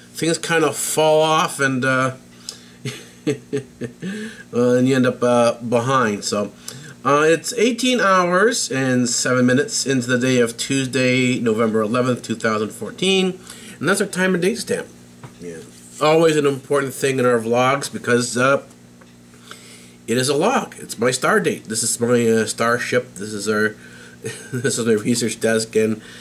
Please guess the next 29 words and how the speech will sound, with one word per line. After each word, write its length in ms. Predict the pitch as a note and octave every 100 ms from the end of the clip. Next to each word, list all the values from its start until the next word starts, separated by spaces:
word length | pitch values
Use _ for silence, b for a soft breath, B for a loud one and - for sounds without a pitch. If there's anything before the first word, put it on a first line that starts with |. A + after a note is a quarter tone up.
| B B
uh, 220 | - A2+ A2+
this 260 | B2+ B2
is 100 | B2
my 180 | B2 C3+
log 360 | B2+ C#3+ D#3 C3
entry. 300 | G#2+ - -
This 200 | F#2+ G#2
is 120 | F#2
the 100 | G2+
journal 320 | A2 B2 A#2+
entry 200 | G#2+ A2
for 180 | - G2+
today, 420 | - A#2+ D#3 D3+ - - - B B B B B
uh, 180 | G2+ G#2
or 100 | A#2
at 60 |
least 160 | C#3+ B2+
for 120 | -
now, 320 | B2 C3 A2+
anyways. 340 | A#2+ A#2+ G2 F#2+
Not 160 | A2
necessarily 320 | F#2 F#2 G2 F2+
for 120 | -
today, 200 | - G#2
but 240 | G#2 -
today, 220 | - G2
for, 240 | G2+ - -
for 180 | - G#2+
now, 320 | A#2+ A2